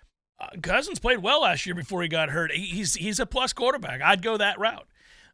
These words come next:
Um, and, and one of the things you could do if you, I guess if you're the Falcons, one thing you could do is, is you could take, let's say you got a Cousins, you draft one of these quarterbacks and just let him sit a year or two. I think we're starting to maybe move at a place where that's once again acceptable,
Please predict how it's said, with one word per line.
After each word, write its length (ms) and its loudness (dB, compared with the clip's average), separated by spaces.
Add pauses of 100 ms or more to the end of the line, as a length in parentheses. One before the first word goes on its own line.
Um, 460 -2 (200)
and, 220 2
and 180 -4
one 300 0
of 60 0
the 80 0
things 280 -2
you 80 -4
could 220 -6
do 320 -2
if 140 -4
you, 180 -6 (260)
I 120 0
guess 340 2
if 100 -8
you're 120 -4
the 80 -6
Falcons, 420 -4
one 140 -2
thing 160 -6
you 100 -8
could 160 -10
do 300 -2
is, 280 -4
is 140 -4
you 100 -4
could 180 -8
take, 320 0 (260)
let's 180 0
say 140 2
you 120 -2
got 240 2
a 60 -2
Cousins, 540 -12 (1080)
you 240 -8
draft 320 4
one 100 2
of 60 2
these 140 0
quarterbacks 640 -2 (1300)
and 160 0
just 160 2
let 180 8
him 100 4
sit 340 2
a 80 2
year 500 0
or 160 -2
two. 260 -2
I 100 8
think 260 -4
we're 100 4
starting 500 4
to 200 0
maybe 340 -2
move 360 -2
at 80 4
a 40 0
place 400 0
where 120 -2
that's 220 0
once 260 -2
again 220 -2
acceptable, 760 -2